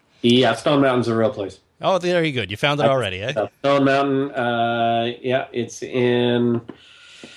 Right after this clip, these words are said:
Speaker 1: uh, what do we got here? Stone Mountain is a quartz, uh, monozonite dome mountain. Um, oh, God, I can't even read. It's in Georgia.
Speaker 2: Okay. Um,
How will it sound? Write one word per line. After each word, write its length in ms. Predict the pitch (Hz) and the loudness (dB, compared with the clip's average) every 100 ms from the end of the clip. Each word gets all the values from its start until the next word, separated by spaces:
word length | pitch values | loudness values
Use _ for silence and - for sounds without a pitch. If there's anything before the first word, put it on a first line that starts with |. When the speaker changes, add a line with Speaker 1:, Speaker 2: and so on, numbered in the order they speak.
| - _ _ 127 | -20 _ _ -4
Speaker 1:
uh, 240 | 120 117 | 0 2
what 100 | 120 | 0
do 40 | 113 | 0
we 40 | |
got 120 | 104 | 0
here? 120 | 95 95 | -2 -4
Stone 260 | - 156 | 0 2
Mountain 240 | 151 151 147 | 2 2 0
is 100 | 117 | -2
a 40 | |
quartz, 520 | - 156 151 - - 117 - | -2 -2 -2 -4 -10 -10 -4
uh, 500 | 127 123 120 117 117 | -2 0 0 -2 -4
monozonite 1300 | - 165 135 147 151 151 123 131 151 151 147 156 - - | -12 -4 0 2 4 2 2 2 2 2 2 -2 -6 -8
dome 460 | 147 151 175 180 175 | 0 2 2 0 -8
mountain. 640 | - 123 135 170 160 160 - - | -6 -2 -2 -2 -6 -8 -10 -4
Um, 320 | 120 123 139 _ _ - | -2 -2 -6 _ _ -12
oh, 160 | 107 | -10
God, 360 | 101 101 101 98 - | -6 -2 0 -2 -6
I 80 | 113 | -4
can't 160 | 113 127 | 0 0
even 180 | 110 107 | 0 2
read. 240 | 107 98 - | 2 2 -4
It's 120 | 123 135 | -2 0
in 120 | 156 | 2
Georgia. 360 | 143 131 113 - - _ _ _ | 2 2 0 -4 -14 _ _ _
Speaker 2:
Okay. 400 | 131 - 147 156 - - | -10 -4 -2 -4 -10 -6
Um, 320 | 113 117 | -4 -4